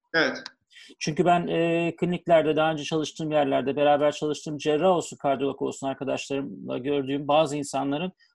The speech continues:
Speaker 2: anjiyoda yüzde yetmişi aradı. Yüzde yetmiş değil, arayacağımız rakam yüzde elli değil mi?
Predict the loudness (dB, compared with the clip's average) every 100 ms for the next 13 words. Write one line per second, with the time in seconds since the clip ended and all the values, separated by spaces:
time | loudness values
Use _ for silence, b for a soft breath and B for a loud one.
0 | -2 0 0 0 0 0 0 2 2 0
1 | -2 2 2 2 -2 -4 -2 -2 -4 -6
2 | -4 -2 0 0 0 -2 -2 -4 -2 -4
3 | -2 0 0 2 0